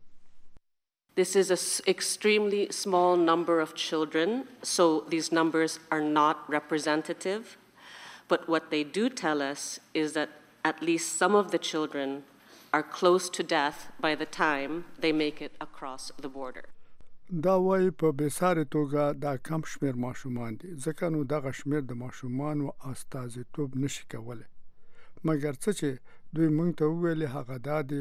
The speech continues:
Speaker 2: لږ تر لږه ځینې هغه ماشومان چې دوی د سرحد د تېرېدو په وخت کې مرګ ته نږدې شوي وو، ولیدل. د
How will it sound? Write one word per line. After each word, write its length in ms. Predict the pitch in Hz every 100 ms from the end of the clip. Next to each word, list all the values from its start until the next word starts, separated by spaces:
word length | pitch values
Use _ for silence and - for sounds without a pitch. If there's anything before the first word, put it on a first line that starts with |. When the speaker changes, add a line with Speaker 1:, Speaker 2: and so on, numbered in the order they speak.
| 135
Speaker 2:
لږ 120 | 160 -
تر 100 | 147 139
لږه 220 | 147 135 123
ځینې 200 | 143 139 113
هغه 180 | 151 131 127
ماشومان 520 | 127 - 131 135 135 117 - - - -
چې 120 | 135 127 123 123
دوی 140 | 151 127
د 100 | 127
سرحد 400 | - 127 107 151 127
د 20 | 127
تېرېدو 440 | 131 123 123 117 139 -
په 80 | 120 120
وخت 200 | 147 160 -
کې 160 | 147 151 156 - - 127 131
مرګ 180 | 156 151 -
ته 120 | 147 151 165 - - - - 143
نږدې 440 | 135 123 117 123 127
شوي 280 | - 185 180 175
وو، 160 | 180 254 139
ولیدل. 400 | 131 117 110 - - - - - - - -
د 20 | 156